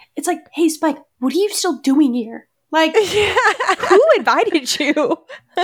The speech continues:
Speaker 1: But it's just, like, it's so funny that he's saying all this when it's like, the literal only reason you're in Sunnydale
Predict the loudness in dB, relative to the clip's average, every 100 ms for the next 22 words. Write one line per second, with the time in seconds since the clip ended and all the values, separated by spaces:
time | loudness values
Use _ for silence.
0 | -4 -6 -4 -2 -2 -2 -2 -2 0 -2
1 | 0 -2 -2 0 2 2 0 -2 -2 -2
2 | -2 -2 -2 -4 -2 -4 -2 -4 -6 -12
3 | -8 -6 -2 0 0 0 0 0 0 0
4 | 0 -2 -2 -2 -4 -2 -2 -4 -4 -4
5 | -4 -4 -4 -4 -4 -2 0 -2